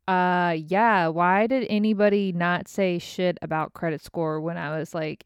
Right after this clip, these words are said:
eight? And I would have had that pounded in my head and I would have freaked out, you know, like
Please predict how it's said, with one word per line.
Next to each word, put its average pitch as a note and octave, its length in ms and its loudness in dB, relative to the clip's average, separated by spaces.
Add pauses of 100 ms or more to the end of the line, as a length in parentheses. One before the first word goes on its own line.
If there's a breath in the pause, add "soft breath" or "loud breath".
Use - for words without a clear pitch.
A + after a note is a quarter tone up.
eight? D#3 320 -10
And D#3+ 120 -8
I E3+ 120 -2
would F3+ 100 0
have - 80 -8
had F3 220 -6
that - 180 -8
pounded F3+ 380 -2
in G3 140 2
my G3+ 100 0
head F3 340 2
and D#3+ 100 0
I D#3+ 120 -2
would D#3 100 -4
have - 160 -8 (180)
freaked A#3+ 380 -8
out, F#3+ 340 2 (680 soft breath)
you G4+ 100 0
know, F#3+ 300 0 (760)
like G3 300 2